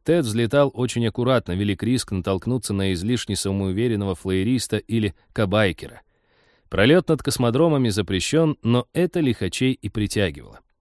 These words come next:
Тед в юности тоже таким грешил, но, перейдя во вражеский лагерь, со стыдом обнаружил, что девяносто процентов несостоявшихся аварий — заслуга корабельных пилотов с матюгами,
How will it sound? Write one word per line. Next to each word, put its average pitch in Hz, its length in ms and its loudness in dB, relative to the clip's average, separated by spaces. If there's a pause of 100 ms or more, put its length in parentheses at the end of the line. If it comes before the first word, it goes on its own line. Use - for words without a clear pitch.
(140)
Тед 160 160 6
в 160 40 0
юности 185 440 2
тоже 135 280 2
таким 107 320 0
грешил, 87 480 -4 (160)
но, 92 180 0
перейдя 127 380 2
во 143 120 0
вражеский 110 500 0
лагерь, 123 500 0
со 107 160 -4
стыдом 165 340 -2
обнаружил, 113 560 -2
что 101 220 -4
девяносто 120 520 -2
процентов 113 600 -4
несостоявшихся 101 960 -2
аварий — 117 420 -2 (200)
заслуга 104 720 0
корабельных 95 640 -2
пилотов 92 500 -2
с - 100 -8
матюгами, 101 640 -2